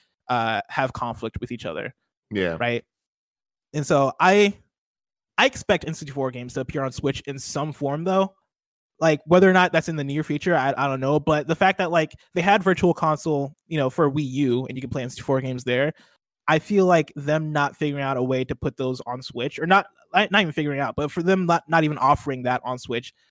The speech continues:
Speaker 1: I feel like it's just weird. Nintendo's weird, and so, like, that kinda <laughs> falls in line. But
Speaker 2: Dude, it's all,
Speaker 1: it's
Speaker 2: it
Speaker 1: just
Speaker 2: is
Speaker 1: weird on
Speaker 2: weird.
Speaker 1: another level.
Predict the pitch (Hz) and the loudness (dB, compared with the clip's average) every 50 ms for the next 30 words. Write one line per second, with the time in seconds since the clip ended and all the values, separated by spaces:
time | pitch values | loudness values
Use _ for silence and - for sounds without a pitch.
0 | _ _ - - - 180 175 - 170 147 143 131 - 120 120 123 131 147 160 165 | _ _ -8 -6 -2 -2 -2 -2 -2 -4 -4 -6 -8 -8 -6 -4 -2 0 2 4
1 | 175 180 - - - 143 143 131 147 165 160 156 151 131 131 135 143 160 165 165 | 2 2 0 -4 -12 -10 -8 -6 -6 -2 0 0 0 0 -2 -2 0 0 0 -2
2 | 151 127 127 - 143 127 123 123 123 117 110 _ _ - 139 127 - - - 123 | -2 -4 -6 -4 -2 -2 -2 -2 -4 -6 -6 _ _ -4 -4 -4 -4 -4 -6 -4
3 | - - 120 143 - - 135 127 123 135 147 160 156 - 147 127 - _ _ - | -2 -2 -2 -2 -2 -4 -6 -6 -4 -4 -4 -4 -2 -2 -2 -2 -2 _ _ -6
4 | - 131 139 131 127 156 160 175 170 214 143 139 170 214 220 196 185 - 196 147 | -2 0 0 0 2 2 2 4 4 4 4 6 6 6 6 4 4 2 2 0
5 | 131 123 123 120 113 110 123 - | 0 0 -2 -4 -4 -6 -12 -14